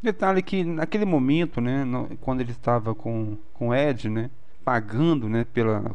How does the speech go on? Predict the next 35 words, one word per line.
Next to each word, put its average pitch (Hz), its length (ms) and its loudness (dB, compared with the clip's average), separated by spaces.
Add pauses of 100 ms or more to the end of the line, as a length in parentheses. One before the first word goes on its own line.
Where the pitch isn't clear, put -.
companhia 120 520 0
dez 139 340 2
mil 131 140 0
dólares 113 320 2
por 117 120 -4
uma 113 200 -2
hora, 117 340 0
né, 113 320 -4
foi 123 120 -4
incrível 120 520 -2
mesmo 113 320 -2
a, 110 360 -2 (460)
a 123 80 -6
carência 127 640 0
do 107 80 -4
personagem. 107 800 -2 (400)
Nós 190 100 -4
fomos 196 220 -2
levados 147 460 2
ao 143 80 0
fundo 190 420 -2
do 165 80 0
poço 165 460 2
de 117 80 0
Walter. 104 380 -2
Ali 143 220 2
não 175 80 0
teria 185 220 2
como 160 560 0
a-, 117 260 -2
algo 131 160 2
acontecer 131 380 0
de 123 100 -2
pior, 117 460 2
né? 110 220 -4